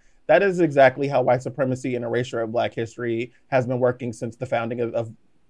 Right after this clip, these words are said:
at least this country. Um, and, you know, I run shit around here with my delightful co-host. So fuck the rules and sorry, Laura. Hopefully we won't go over time. I'm gonna be as quick as I can. Number one, I wanna give a shout out to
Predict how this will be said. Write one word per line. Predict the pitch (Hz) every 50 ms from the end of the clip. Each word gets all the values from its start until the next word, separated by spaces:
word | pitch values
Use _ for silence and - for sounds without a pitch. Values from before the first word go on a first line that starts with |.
| _ _ _ _ _ _ _ -
at | 135 127
least | 127 123 147 165 170 - - 120 113
this | 123 135 135 -
country. | - 180 165 170 165 - 175 175 175 175 _ _ _ - - - - -
Um, | - 147 151 143 139 139 139 135 127 120 120 - _ _ _ _ _ _ _ _ _ _ _ _ -
and, | 156 160 165 170
you | 202
know, | 196 143 143 147
I | - - 156
run | 170 170 147 131
shit | 127 - 127 107
around | 110 113 113 110 107 113
here | 117 107 104 107 104 110 _ -
with | 120 120 123 120 - _ _ _
my | - 131 127 120
delightful | 131 123 127 123 123 - 127
co-host. | 113 - 147 147 147 131 107 101 104 - - - - - -
So | 143 127 123 117 117 117 - - -
fuck | - - 135 135 -
the | 139
rules | 123 120 117 113 120 110 117
and | 110 113 113 - _ _ _ _ _ _ _ _ _ _ _
sorry, | - - 151 135 135 139 139
Laura. | 127 123 123 120 117 117 120 117 117 113 - _
Hopefully | - 143 127 - 139 131 127
we | 117 127
won't | 120 120 117 117 107
go | 123 117
over | 113 113 113
time. | 107 - 123 113 113 113 117
I'm | 110 123
gonna | 117 127 123 120
be | 113 123 117
as | 120 117
quick | _ - 127 113 -
as | 113 110
I | 110 110
can. | - - 127 117 117 113 110 - _ - - - - - -
Number | - 160 156 165 180 190 185 190 175
one, | 160 160 160 160 156 156
I | 151 147
wanna | 143 151 151 151
give | 143 151 147
a | 143
shout | 139 - 139 131 135
out | 131 131 127 127
to | - - 165 139 135 131 135 127